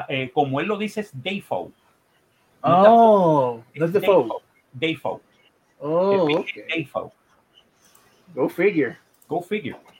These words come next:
Speaker 1: Eh, y eso yo lo vi en una entrevista que el tipo dice, "How, how do you say your name?" Y él dice, "Dafoe. Wilhelm Dafoe." Y to-, y todo el mundo, "Coño, estamos diciendo de Wilhelm Dafoe todo este tiempo. And we've been
Speaker 2: Yeah.
Speaker 1: saying it wrong." Anyway,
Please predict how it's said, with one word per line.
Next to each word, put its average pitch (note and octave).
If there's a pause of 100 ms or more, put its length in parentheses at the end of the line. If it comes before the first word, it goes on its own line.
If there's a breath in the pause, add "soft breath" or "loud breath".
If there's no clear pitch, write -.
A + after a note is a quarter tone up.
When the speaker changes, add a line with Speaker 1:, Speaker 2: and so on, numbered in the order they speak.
Speaker 1:
Eh, G#2
y B2
eso D3
yo A3+
lo G#3+
vi G#3+
en A3+
una F#3
entrevista G3
que G#2+
el G2+
tipo B2+
dice, E3+ (280)
"How, D3+
how D#3+
do G#3+
you A3
say A3+
your E3+
name?" G#3+
Y A#2+
él B2+
dice, C3
"Dafoe. A#2+ (400)
Wilhelm F#3
Dafoe." C#3 (1200)
Y C3
to-, C#3
y B2+
todo D3
el D#3+
mundo, E3
"Coño, F#3+
estamos C3+
diciendo G3
de C#3
Wilhelm C#3+
Dafoe G3+ (140)
todo C3
este C3
tiempo. G2+
And G#2
we've A2+
been B2
Speaker 2:
Yeah. F3+ (360)
Speaker 1:
saying B2+
it A2+
wrong." A2 (120)
Anyway, E3